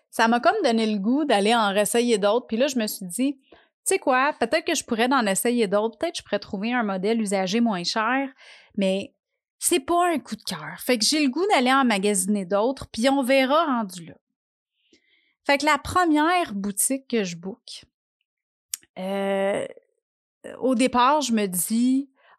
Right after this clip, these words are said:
Ah, peut-être que je devrais retourner à la première boutique, » tu sais, mais je voulais essayer d'autres places parce que je savais c'était quoi les robes qu'il y avait dans la première, puis je les trouvais très belles. Mais j'avais envie d'essayer d'autres designers, puis d'essayer d'autres choses.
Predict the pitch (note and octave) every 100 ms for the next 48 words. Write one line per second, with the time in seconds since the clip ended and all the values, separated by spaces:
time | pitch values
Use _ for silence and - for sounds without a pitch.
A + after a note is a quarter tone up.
0 | - - C4+ B3+ A#3 G#3 F#3+ G3+ - F#3
1 | F#3+ G#3+ G3 - G3 G3 G3+ F#3+ F#3 -
2 | A#3 A#3 - A#3 A3+ F#3+ G#3+ C#4+ E4+ -
3 | A3 G3 A#3+ G#3+ G3+ G3+ B3+ D4+ - -
4 | A3+ C4 A#3 B3 - C#4+ B3+ C#4+ D4 -
5 | F#3 A3+ G3 F3+ G#3+ G3 G#3 F3+ A3 A3
6 | F3+ E3 - G#3 A#3+ E4 - G#3 F#3 -
7 | F#3+ F3+ F3+ G#3+ A3+ D4+ F4 D4+ - -
8 | - - G#3+ B3 B3+ C#4+ B3 D4 D4+ -
9 | G#3 G#3+ A#3 A#3 B3+ A3 F#3+ G3+ F#3+ F#3
10 | G#3+ A#3 F#3+ F#3 F#3 G3+ G#3+ B3 G3 F3
11 | - - _ -